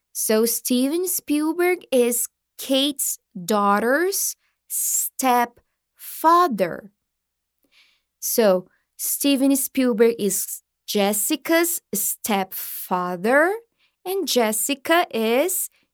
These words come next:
his stepdaughter. And how about Max Samuel Spielberg?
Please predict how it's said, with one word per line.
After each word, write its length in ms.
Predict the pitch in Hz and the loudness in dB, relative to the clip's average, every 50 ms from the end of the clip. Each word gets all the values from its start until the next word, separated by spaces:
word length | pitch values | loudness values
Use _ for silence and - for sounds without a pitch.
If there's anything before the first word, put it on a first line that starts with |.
| _ _ _ | _ _ _
his 540 | - - 247 262 302 339 339 - - - - _ - 180 | -4 2 2 4 4 2 0 -2 -6 -6 -8 _ -12 -8
stepdaughter. 2500 | - - - - - - - _ - - 269 277 302 339 381 381 - - - _ _ _ _ _ _ _ _ _ _ _ _ _ _ _ _ - - 196 190 190 190 202 202 190 175 - - - - 165 _ _ _ _ _ _ _ _ _ _ _ _ _ _ _ _ - - - - - _ - | -6 -6 -4 -4 -6 -6 -8 _ -8 -4 -2 2 2 2 2 0 -4 -18 -20 _ _ _ _ _ _ _ _ _ _ _ _ _ _ _ _ -4 -2 0 2 2 2 2 2 0 -2 -4 -8 -12 -14 -16 _ _ _ _ _ _ _ _ _ _ _ _ _ _ _ _ -20 -20 -20 -20 -20 _ -6
And 160 | 254 240 247 | -2 -2 -2
how 320 | 247 - 339 381 453 480 466 | -2 -2 -2 -2 0 0 -2
about 440 | 381 285 302 311 320 330 339 330 _ - | -2 0 2 2 4 2 2 0 _ -4
Max 680 | 226 220 226 226 247 262 277 285 302 - - - - - - | 0 0 0 2 2 0 0 -2 -2 -4 -6 -8 -8 -6 -6
Samuel 1120 | - - - - - - 277 285 302 359 370 349 262 208 190 180 180 175 175 175 190 - _ | -6 -4 -4 -4 -2 0 0 2 2 2 2 2 2 2 2 2 2 0 0 -2 -6 -12 _
Spielberg? 1160 | - - - - - _ _ - - 226 214 196 196 90 - 98 80 76 71 50 - _ _ | -8 -6 -6 -6 -8 _ _ -8 -4 -2 -2 -2 -2 -4 -6 -8 -8 -8 -10 -12 -16 _ _